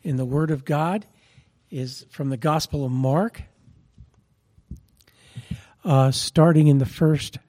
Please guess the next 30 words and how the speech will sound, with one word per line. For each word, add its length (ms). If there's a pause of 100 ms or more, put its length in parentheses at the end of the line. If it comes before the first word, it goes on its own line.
chapter, 640 (560)
uh, 200
starting 420
in 80
the 60
fourteenth 640
verse. 600 (460)
And 140
feel 220
free 260
to 100
follow 380
along 440 (460)
in 120
a 80
Bible 400
you 100
brought 300
yourself 500
or 80
one 240
in 120
the 80
pew, 460 (600)
or 240
just 260
be 140
blessed 400
by 140
listening. 480